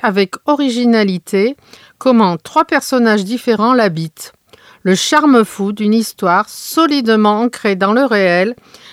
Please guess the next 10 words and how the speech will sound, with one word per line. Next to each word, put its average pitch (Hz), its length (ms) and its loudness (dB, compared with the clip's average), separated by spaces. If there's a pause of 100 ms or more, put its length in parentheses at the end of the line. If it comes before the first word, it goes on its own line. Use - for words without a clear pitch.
(100)
mais 202 140 2
transcendée 240 840 0 (280)
par 214 160 0
une 208 140 2
atmosphère 208 800 -2 (160)
débordant 202 680 0
d'humour, 220 600 0
d'invention, 220 720 0
de 185 140 -2
poésie. 175 600 -4